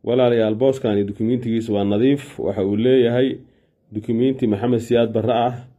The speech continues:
oo saxan, dhammaystiran. Waxa uu leeyahay, walaalayaal, rasiid iyo sabarloog originaal ah. Wax ka maqan ma laha. Sidoo kale, warqadaha kale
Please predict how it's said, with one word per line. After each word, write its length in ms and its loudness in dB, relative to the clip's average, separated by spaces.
oo 180 -2
saxan, 420 -2
dhammaystiran. 760 0
Waxa 220 -2
uu 120 0
leeyahay, 320 2
walaalayaal, 420 0
rasiid 360 -4
iyo 80 -2
sabarloog 500 -2
originaal 520 0
ah. 140 0
Wax 200 -6
ka 140 -2
maqan 300 0
ma 160 2
laha. 380 0
Sidoo 320 0
kale, 200 0
warqadaha 440 0
kale 200 0